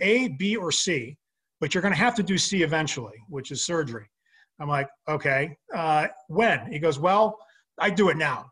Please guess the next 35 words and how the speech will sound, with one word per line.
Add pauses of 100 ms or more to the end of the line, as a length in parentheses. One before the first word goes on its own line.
You
know,
and
as
an
orthopod,
they
wanna,
like,
get
you
in
there
and,
like, (160)
do
the
surgery,
right? (520)
I'm
like,
"Oh,
that's,
that's,
that's
fine.
I'm
gonna
go
talk
to
my
primary
care
doc,